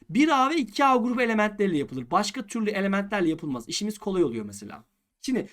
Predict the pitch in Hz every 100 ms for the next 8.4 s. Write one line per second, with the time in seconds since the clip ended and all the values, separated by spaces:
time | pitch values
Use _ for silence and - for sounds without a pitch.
0 | - 190 220 202 214 214 226 226 220 202
1 | 220 208 214 220 214 208 214 208 240 359
2 | 180 120 - 233 262 - 220 151 - -
3 | _ _ 254 233 - - - 330 254 196
4 | - - - - 285 269 262 269 269 269
5 | 226 214 196 226 214 208 143 - 185 196
6 | 233 226 233 233 196 160 151 - 147 143
7 | 208 285 131 - _ 165 208 208 208 202
8 | 277 160 120